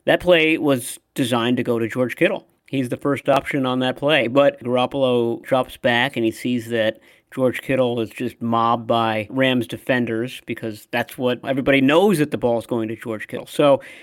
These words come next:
he had to go, go off of his first read, then the play breaks down, then he comes back to Kittle, who does a great job, I thought, of kind of breaking away from the coverage and going back towards the quarterback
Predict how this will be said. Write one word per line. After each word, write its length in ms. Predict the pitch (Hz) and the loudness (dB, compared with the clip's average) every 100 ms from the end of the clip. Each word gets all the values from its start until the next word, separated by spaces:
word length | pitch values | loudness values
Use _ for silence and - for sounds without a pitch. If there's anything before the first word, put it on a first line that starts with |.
| - | -2
he 120 | 156 | 4
had 140 | 160 147 | 4 6
to 40 | |
go, 140 | 143 | 4
go 300 | 143 - 156 | 4 4 6
off 260 | 147 165 185 | 6 6 4
of 140 | 160 | 2
his 140 | 143 120 | -2 -4
first 360 | 139 123 - | 0 0 -2
read, 360 | 117 107 107 107 | -8 -4 -4 -2
then 120 | 123 | 0
the 80 | 139 | 0
play 240 | 143 147 | 2 2
breaks 360 | 135 127 117 - | 2 2 -2 -2
down, 360 | 120 113 113 110 - - - - | -2 -2 -4 -8 -16 -20 -20 -2
then 120 | 151 | 4
he 80 | 170 | 4
comes 240 | 185 170 | 4 0
back 380 | 127 170 185 220 | 2 4 4 2
to 80 | 233 | -2
Kittle, 480 | - 143 120 123 _ _ _ - | 0 0 0 -2 _ _ _ -12
who 440 | 131 147 143 135 - | -2 2 2 2 0
does 180 | 135 123 | 0 0
a 60 | |
great 260 | 131 139 160 | 2 2 4
job, 300 | 147 131 123 | 2 2 2
I 100 | 123 | 0
thought, 340 | - 127 120 | 0 0 0
of 120 | 120 | -4
kind 160 | 113 123 | -4 -6
of 80 | 104 | -2
breaking 340 | 131 135 135 | -2 0 0
away 300 | 117 113 123 | 0 2 2
from 180 | 127 123 | 0 -6
the 60 | 117 | -4
coverage 500 | 135 120 120 117 110 | -6 -6 -4 -4 -4
and 120 | 110 | -6
going 260 | 113 110 | -4 -4
back 360 | 98 123 120 120 | -4 -2 -2 -4
towards 360 | - 127 131 - | -6 -4 -4 -6
the 80 | 123 | -8
quarterback 720 | - 127 123 113 113 107 | -6 -6 -4 -6 -6 -8